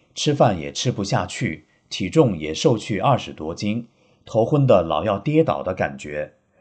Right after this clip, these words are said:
每当出门时，我就说，我就不承认你旧势力，我的身体我做主，我就要去做好师父交给的三件事。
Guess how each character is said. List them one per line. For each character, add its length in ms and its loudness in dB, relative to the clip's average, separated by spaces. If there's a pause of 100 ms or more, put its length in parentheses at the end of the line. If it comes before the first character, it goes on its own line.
(240)
每 180 2
当 180 6
出 160 -2
门 200 2
时， 240 -4
我 160 -4
就 180 -6
说， 440 0 (260)
我 180 2
就 200 6
不 140 0
承 240 -6
认 200 6
你 100 -10
旧 240 -2
势 140 -10
力， 300 -8 (300)
我 140 6
的 100 8
身 260 4
体 340 -6
我 280 -4
做 220 4
主， 320 -10 (260)
我 180 4
就 160 4
要 160 6
去 200 -4
做 200 6
好 240 -4
师 200 -6
父 160 -6
交 260 2
给 140 -4
的 140 -8
三 240 -6
件 180 -4
事。 380 -8